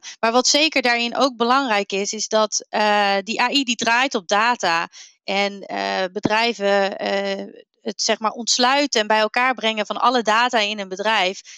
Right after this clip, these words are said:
eh, daar ligt ook zeker nog wel heel veel te winnen.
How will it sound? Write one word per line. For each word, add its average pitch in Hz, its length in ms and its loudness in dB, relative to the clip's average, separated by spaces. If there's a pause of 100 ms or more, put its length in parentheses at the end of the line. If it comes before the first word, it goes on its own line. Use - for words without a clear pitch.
(120)
eh, - 200 -6
daar 202 220 0
ligt 202 240 -6
ook 202 200 -8
zeker 208 340 -4
nog 190 100 -14
wel 185 200 -2
heel 202 240 0
veel 190 160 -6
te 185 160 -12
winnen. 180 360 -2